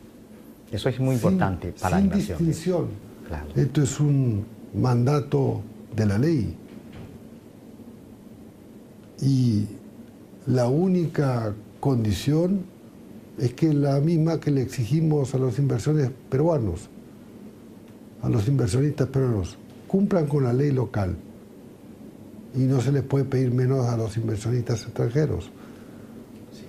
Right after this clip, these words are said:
Speaker 2: Pero nada más que eso. Sean amigables con la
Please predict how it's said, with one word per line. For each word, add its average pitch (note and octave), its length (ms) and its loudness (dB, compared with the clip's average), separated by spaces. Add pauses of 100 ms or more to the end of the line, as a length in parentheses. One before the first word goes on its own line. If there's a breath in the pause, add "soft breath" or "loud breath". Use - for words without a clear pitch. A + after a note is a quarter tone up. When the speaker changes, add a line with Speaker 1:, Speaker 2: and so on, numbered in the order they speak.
Speaker 2:
Pero A#2+ 220 4
nada D3 240 4
más C3+ 180 2
que - 140 -2
eso. F#2 240 -4 (1120)
Sean B2+ 500 2 (320 loud breath)
amigables A#2+ 680 2
con A#2+ 320 0
la G2+ 280 -2